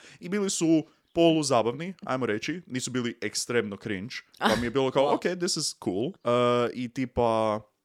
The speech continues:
Speaker 1: na Jamatu svako jutro četvrtkom ima ona dva lika koji nešto seru, kojima je svima najbolja s-, f-, najbolji fucking radio show koji postoji, ja ne mogu
Speaker 2: Stvarno?
Speaker 1: smislit to.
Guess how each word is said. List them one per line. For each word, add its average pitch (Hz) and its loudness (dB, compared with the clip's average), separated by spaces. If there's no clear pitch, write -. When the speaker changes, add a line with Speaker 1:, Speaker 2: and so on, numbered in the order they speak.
Speaker 1:
na 113 -2
Jamatu 113 0
svako 110 -2
jutro 107 -4
četvrtkom 98 -6
ima 98 -6
ona 95 -6
dva 98 0
lika 98 -6
koji 95 -12
nešto 95 -10
seru, 95 -4
kojima 95 -6
je 87 -8
svima 107 -2
najbolja 95 -2
s-, - -12
f-, 104 -8
najbolji 107 -2
fucking 101 -4
radio 101 -2
show 104 -4
koji 95 -6
postoji, 104 -4
ja 98 0
ne 101 -2
mogu 175 2
Speaker 2:
Stvarno? 202 -2
Speaker 1:
smislit 110 -4
to. - -6